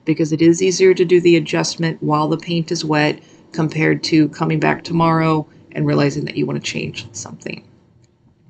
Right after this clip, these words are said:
All right, so we're moving into the lips, so that light pink. And again, you can give her any color lipstick that you want. Um, I just went with the light pink, and then we'll go with a little bit of a darker pink,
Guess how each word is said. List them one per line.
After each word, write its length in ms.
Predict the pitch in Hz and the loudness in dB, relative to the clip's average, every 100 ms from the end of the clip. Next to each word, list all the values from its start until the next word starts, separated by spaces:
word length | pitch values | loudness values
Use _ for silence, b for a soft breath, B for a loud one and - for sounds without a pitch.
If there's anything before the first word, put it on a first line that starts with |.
| - B B B B | -20 B B B B
All 80 | 156 | -4
right, 160 | 147 - | -4 -2
so 120 | 170 | 0
we're 80 | 165 | 4
moving 260 | 180 190 | 4 4
into 180 | 196 185 | 2 2
the 100 | 165 | 0
lips, 320 | 156 208 - | 2 2 0
so 160 | - 185 | -4 -2
that 220 | 165 - | -4 -4
light 360 | 170 175 185 - | -2 0 0 -4
pink. 540 | - 226 311 - - - | 0 0 0 -4 -18 -8
And 140 | 165 | -4
again, 320 | 156 156 170 | -2 0 0
you 80 | 170 | 0
can 160 | 156 165 | 0 0
give 160 | 160 | 0
her 180 | 165 170 - | 0 -2 0
any 200 | 233 233 | 0 0
color 440 | - 208 202 196 | 0 0 2 2
lipstick 580 | - 185 185 - 190 - | 2 0 0 -2 -4 -2
that 180 | 196 - | -4 0
you 140 | 190 | 2
want. 540 | 202 170 151 247 339 - b b b b _ | 2 0 -2 -4 -6 -18 b b b b _
Um, 280 | 160 147 139 | -4 -4 -2
I 100 | 160 | -4
just 180 | 156 156 | -4 -4
went 120 | 160 | -6
with 120 | 160 | -4
the 100 | 165 | -4
light 320 | 160 165 175 | 0 2 2
pink, 460 | - 185 175 170 - | 0 -2 -2 -2 -6
and 140 | - 156 | -6 -4
then 80 | 151 | -2
we'll 80 | |
go 140 | 147 156 | 0 0
with 140 | 147 | 0
a 40 | 156 | -2
little 380 | 160 202 240 | 0 0 2
bit 100 | 226 | 2
of 120 | 214 196 | 2 2
a 40 | |
darker 420 | 170 175 170 175 | 2 2 2 -2
pink, 460 | 165 - 170 160 | -4 -2 -2 -2